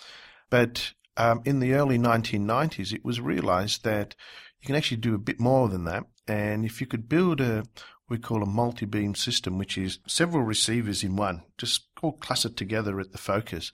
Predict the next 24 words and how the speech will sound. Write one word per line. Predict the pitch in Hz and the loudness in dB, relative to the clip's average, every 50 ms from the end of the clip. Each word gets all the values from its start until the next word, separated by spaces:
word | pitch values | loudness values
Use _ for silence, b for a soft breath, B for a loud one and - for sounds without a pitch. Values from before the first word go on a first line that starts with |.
| _ - | _ -2
then | 131 127 | 0 0
you | 131 127 | 0 0
could | 127 - 123 127 | 0 -2 -2 0
look | 139 151 147 - | 0 0 0 0
at | 131 113 113 113 - - | 0 0 0 -2 -4 -2
several | - - 151 139 135 113 | 2 2 2 2 2 -2
points | - - - 120 120 113 117 - | -4 -2 0 0 0 0 0 0
simultaneously | - 127 120 113 110 - - 107 104 104 104 101 - - 101 95 92 | 2 2 2 0 0 -2 -2 0 0 2 0 0 0 0 0 -2 -2
on | 95 92 95 90 | 0 0 -2 0
the | 87 | 0
sky. | 87 - - - 92 92 90 85 | 0 0 0 0 0 2 2 0
And | 85 90 95 98 | -2 -2 -2 0
so, | - - 120 117 113 113 113 113 B B B B B B B B B _ _ | 2 4 6 6 6 6 4 2 B B B B B B B B B _ _
um, | - 110 110 107 107 110 110 110 | 0 2 4 4 4 4 2 0
the | 110 107 | 0 0
C | - - 147 147 135 | 2 4 4 4 4
S | 123 - - 117 | 4 4 2 2
R | 113 | 2
O | 107 | 2
set | - - - 139 | 0 0 -2 -2
about | 117 - 120 110 110 - - | -2 0 2 2 0 0 -4
to | - | -10
build | 101 - - 107 110 110 107 104 - | -6 -2 0 0 2 0 -2 -4 -4
the | - 101 101 101 98 | -2 -2 0 -2 -2